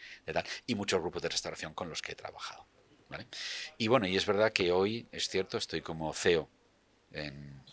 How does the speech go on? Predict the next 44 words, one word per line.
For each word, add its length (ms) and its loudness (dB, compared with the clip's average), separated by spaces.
como 200 -12
interim 280 -8
management 640 -4
en, 300 -10
en 100 -12
el 80 -8
grupo 240 -8
Red 160 -4
Bar 220 -2
para 140 2
llevar 200 0
a 20 -4
cabo 160 -4
una 120 -4
transformación 800 -10
de, 380 -10
de 100 -12
la 100 -8
compañía. 500 -14
La 100 0
verdad 140 6
es 80 2
que 240 0
yo 220 0
me 80 -2
sigo 200 2
divirtiendo 520 -8
mucho, 420 -6
me 100 -4
encanta 280 0
este 160 -2
mercado. 340 -8
Es 140 -12
decir, 160 -4
yo 160 -4
creo 180 -2
que 100 -8
en 100 -10
la 80 -6
restauración 420 -4
te 100 -12
tiene 160 -12
que 80 -12
gustar. 380 -10